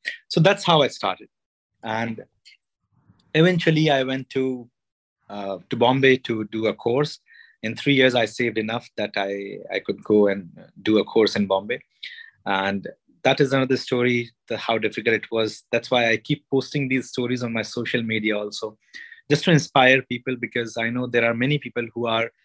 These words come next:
stuck there and they think, they see, they feel like this is it, this is what life is, and there is no, no way out.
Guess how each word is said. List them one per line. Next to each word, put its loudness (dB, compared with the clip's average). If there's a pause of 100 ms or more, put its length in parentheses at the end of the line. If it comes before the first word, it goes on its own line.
(180)
stuck -2 (120)
there -2 (320)
and -6
they 2
think, -2
they 0
see, -2
they 0
feel 0
like 0
this -6
is -8
it, -4
this -4
is -10
what -4
life 0
is, -6
and -10
there 2
is -2
no, -12 (340)
no 4
way 2 (100)
out. -2